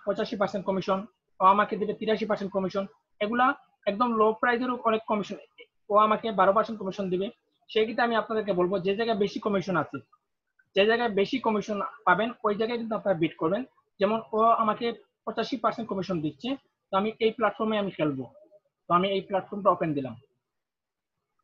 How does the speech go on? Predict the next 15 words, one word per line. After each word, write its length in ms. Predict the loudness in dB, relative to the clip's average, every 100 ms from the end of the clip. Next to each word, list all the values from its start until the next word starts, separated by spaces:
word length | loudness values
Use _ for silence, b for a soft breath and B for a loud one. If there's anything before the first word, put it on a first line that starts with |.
| _ _ _ _
ঠিক 80 | -2 -2
আছে, 120 | 0
open 200 | -2 0 0
দিলাম। 160 | 2 0 -4 _ _ _ -16
তো 60 | 0
একদম 260 | 0 2 -2 2
বাম 120 | 2 2
পাশে 180 | -2 -2
তাকান, 200 | -2 -2 -6 -14 _ -8 -4
এখানে 180 | -2 -2
আছে 160 | -4 -4
এক 140 | -4 -2 -2
মিনিট, 200 | -2 -4 _ _ _
ঠিক 120 | -2
আছে, 300 | -2 -2 -8